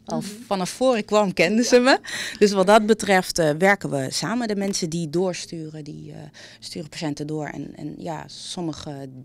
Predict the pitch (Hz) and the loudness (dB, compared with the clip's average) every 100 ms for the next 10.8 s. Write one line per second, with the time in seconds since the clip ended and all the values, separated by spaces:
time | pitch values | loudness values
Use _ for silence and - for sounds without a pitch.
0 | 135 - - 202 170 151 - 160 147 135 | -16 -14 -2 -2 0 -2 0 0 0 -2
1 | - 170 165 147 147 139 135 135 135 135 | 0 -2 -2 0 0 0 -2 -4 -4 -6
2 | 131 127 135 147 139 123 - - 160 - | -6 -4 -4 -2 -4 -8 -12 -8 -8 -6
3 | 247 220 - 160 147 160 151 - 190 185 | -8 -8 -6 -6 -6 -10 -16 -6 -4 -4
4 | - - - 170 180 170 196 220 - 190 | -8 -10 -6 -2 -2 -2 -2 -2 -4 -6
5 | 175 170 - - 165 151 131 156 233 269 | -4 -4 -4 -2 -2 -2 -4 -4 -4 -4
6 | 339 - _ - - - 156 156 151 180 | -6 -10 _ -20 -16 -8 -6 -6 -6 -4
7 | 175 170 - 151 143 165 180 156 143 143 | -4 -4 -6 -4 2 2 4 2 0 0
8 | 160 208 160 - 156 139 143 139 139 147 | 0 0 -2 -4 -4 -2 -2 -2 -6 -8
9 | - 143 143 - 147 143 139 135 131 170 | -12 -12 -10 -12 -16 -14 -16 -6 2 4
10 | 165 135 - 127 - 139 139 135 | 4 0 -4 -4 -6 -4 -4 -4